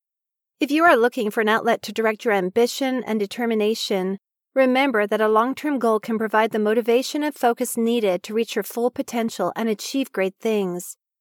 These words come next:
Just remember to stay dedicated, keep pushing yourself,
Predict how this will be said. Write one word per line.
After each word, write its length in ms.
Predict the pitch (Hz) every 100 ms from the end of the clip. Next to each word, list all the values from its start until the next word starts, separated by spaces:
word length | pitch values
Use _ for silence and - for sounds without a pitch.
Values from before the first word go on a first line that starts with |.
| _ _ -
Just 280 | 311 -
remember 400 | 370 311 247 208
to 80 | 202
stay 240 | - 220 214
dedicated, 760 | 208 214 247 233 208 185 -
keep 240 | - -
pushing 380 | - 311 - 320
yourself, 500 | 311 302 - 208 214